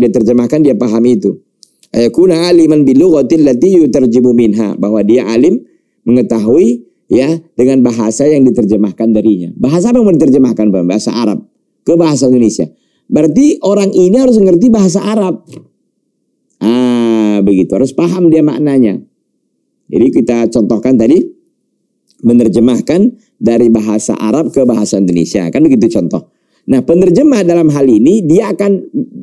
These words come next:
harus bisa memahami, di samping dia amanah tadi ya, dan juga dia harus memahami bahasa yang diterjemahkan darinya.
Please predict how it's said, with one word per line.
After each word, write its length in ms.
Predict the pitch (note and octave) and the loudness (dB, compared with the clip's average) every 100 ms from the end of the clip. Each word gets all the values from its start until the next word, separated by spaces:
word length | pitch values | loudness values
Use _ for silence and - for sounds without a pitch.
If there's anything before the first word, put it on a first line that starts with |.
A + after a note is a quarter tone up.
| - E3 | -16 -4
harus 260 | F3+ - | -2 0
bisa 240 | F3+ F3 G3+ | 0 0 0
memahami, 720 | F3+ C#3 A2+ A2 G3 A3+ - | -2 -2 0 2 2 0 -8
di 300 | - - A#2 | -16 -2 0
samping 320 | A#2+ A2+ A#2 | 0 2 2
dia 140 | A2+ A#2 | 2 0
amanah 300 | G2+ B2+ E3+ | 0 0 0
tadi 240 | B2+ A2 | 0 0
ya, 40 | - - _ _ | -2 -8 _ _
dan 160 | - G3 | -2 2
juga 240 | F#3+ A#3+ | 2 2
dia 160 | G3+ A#3 | 0 0
harus 140 | G3+ | 0
memahami 840 | E3 E3 D#3 D#3+ D3 C3+ G3 A3 G#3+ _ _ _ | 2 0 2 0 0 0 2 0 -4 _ _ _
bahasa 720 | A#2+ D3 C#3 C3+ B2+ G3 G#3 | -4 -2 -2 -2 -2 0 2
yang 460 | E3+ F3+ G#3+ G#3+ - _ _ | 2 2 0 -4 -8 _ _
diterjemahkan 720 | C#3+ C#3 C#3 D3+ D#3 D3+ E3 | -2 2 2 2 0 0 2
darinya. 420 | D#3+ E3+ E3 B2+ | 2 2 0 -4